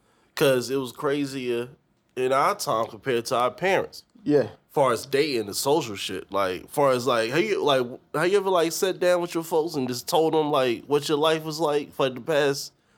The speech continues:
Speaker 1: five, seven years, just, like,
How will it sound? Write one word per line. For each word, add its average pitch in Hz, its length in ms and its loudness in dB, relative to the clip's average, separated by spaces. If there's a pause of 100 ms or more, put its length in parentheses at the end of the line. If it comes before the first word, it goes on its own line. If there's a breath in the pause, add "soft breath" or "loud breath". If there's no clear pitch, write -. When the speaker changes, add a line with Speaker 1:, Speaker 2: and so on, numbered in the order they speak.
(300)
Speaker 1:
five, 139 600 4 (380)
seven 143 440 2
years, 151 480 -2
just, 127 320 -2
like, 110 320 0